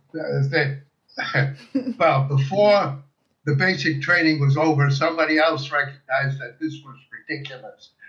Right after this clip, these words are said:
'cause they didn't need college graduates. They needed infantry replacements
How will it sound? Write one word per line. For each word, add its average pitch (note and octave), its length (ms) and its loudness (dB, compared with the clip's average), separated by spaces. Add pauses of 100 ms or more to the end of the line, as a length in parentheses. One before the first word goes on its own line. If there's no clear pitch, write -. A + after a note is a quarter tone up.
(200)
'cause C#3 240 0
they D3 100 0
didn't D#3+ 300 0
need D#3 420 4 (220)
college D3 380 0
graduates. D#3+ 720 0 (300)
They D#3 140 2
needed D#3 480 6
infantry C#3 640 0
replacements - 840 -8